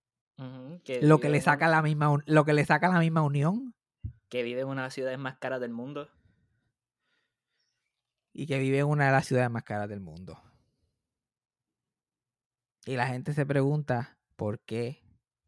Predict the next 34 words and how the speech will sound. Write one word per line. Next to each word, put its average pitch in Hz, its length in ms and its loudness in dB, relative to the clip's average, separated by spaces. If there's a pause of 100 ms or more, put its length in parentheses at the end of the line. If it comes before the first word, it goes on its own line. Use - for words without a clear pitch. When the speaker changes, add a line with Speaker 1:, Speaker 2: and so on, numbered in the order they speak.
(460)
Speaker 2:
esta 117 300 -8
huelga?". 82 480 -14 (1160)
¿Y 135 120 -4
por 110 200 -8
qué 123 340 -4
esta 135 220 -2
huelga 113 500 -2
e-, 104 320 -8
es, 113 600 -8 (300)
es 139 220 -2
un 156 100 0
momento, 175 760 2 (380)
aquí 147 260 -2
se 226 140 4
decide 202 400 4
si - 80 0
esto 170 180 0
sigue 202 220 0
o 165 80 4
no. 135 200 -6 (1300)
I 127 80 -4
mean, 139 160 0
el 143 120 2
cine 226 320 -2
lle-, 226 200 0
el 156 120 0
cine 233 260 0
lleva 233 180 4
aproximadamente 190 640 2
cien 180 240 2
años 139 360 -4
siendo 139 520 -4 (560)
parte 139 440 0
de, 107 440 -2